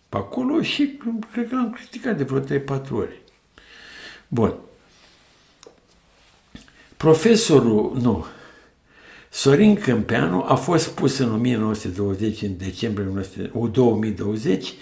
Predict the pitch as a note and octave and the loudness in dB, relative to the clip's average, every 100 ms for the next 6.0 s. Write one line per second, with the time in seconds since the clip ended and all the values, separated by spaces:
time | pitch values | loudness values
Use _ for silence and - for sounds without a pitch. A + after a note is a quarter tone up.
0 | - - - _ _ F#3 F#3+ C#3 C#3 C3 | -20 -20 -20 _ _ 6 8 6 2 2
1 | D3 D#3 B2+ A#2 B2+ C#3 - A2 G2+ G2+ | 2 0 0 0 0 0 0 -2 -2 -4
2 | - E3 - D#3 C#3+ G#2 A2+ C#3+ D3+ - | -4 -4 -4 -2 -2 0 4 4 4 -4
3 | - - _ - C3+ C3 - B2 A2 G#2 | -14 -20 _ -4 -2 -2 -2 0 0 0
4 | - E2+ D#2 - - - - - - - | -4 -6 -6 -10 -18 -20 -20 -20 -20 -20
5 | - - - B3+ A3 F#3 C3+ G#2+ F#2+ F2 | -8 -4 2 6 6 6 4 2 -2 -6